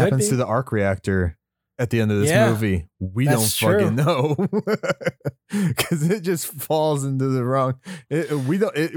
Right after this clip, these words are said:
Speaker 1: we don't know where it goes, honestly. So, um,
Speaker 2: Uh, going back to Doc
Speaker 1: Yeah.
Speaker 2: Ock, though.
Speaker 1: What'd you think of that? Like,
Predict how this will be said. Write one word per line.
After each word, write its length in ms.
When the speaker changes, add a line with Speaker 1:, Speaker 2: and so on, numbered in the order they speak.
Speaker 1:
we 100
don't 240
know 140
where 280
it 60
goes, 540
honestly. 600
So, 420
um, 500
Speaker 2:
Uh, 80
going 240
back 240
to 80
Doc 320
Speaker 1:
Yeah. 220
Speaker 2:
Ock, 80
though. 420
Speaker 1:
What'd 180
you 60
think 240
of 100
that? 320
Like, 300